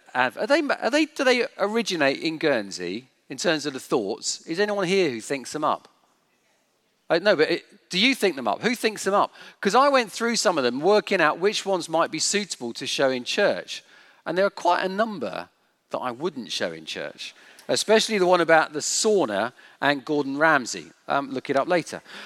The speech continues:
Um, but the adverts are all about seeing clearly. And the chapter from John's Gospel that we look at today is all about people,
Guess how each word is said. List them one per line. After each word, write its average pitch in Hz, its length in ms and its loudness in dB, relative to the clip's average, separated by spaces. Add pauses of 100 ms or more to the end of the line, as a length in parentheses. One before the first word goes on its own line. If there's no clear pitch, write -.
(100)
Um, 196 320 0 (380)
but 226 240 4 (180)
the 226 160 6
adverts 165 840 0 (100)
are 175 380 2
all 233 320 2
about 117 560 0 (260)
seeing 156 840 0 (580)
clearly. 120 640 0 (400)
And 170 300 2
the 165 80 -4
chapter 220 400 2
from 160 220 -8
John's 165 360 0
Gospel 143 480 -2
that 127 160 0
we 135 360 0
look 147 280 -2
at 139 240 4
today 113 680 -2 (380)
is 147 280 0
all 233 200 2
about 110 600 0 (320)
people, 156 720 -4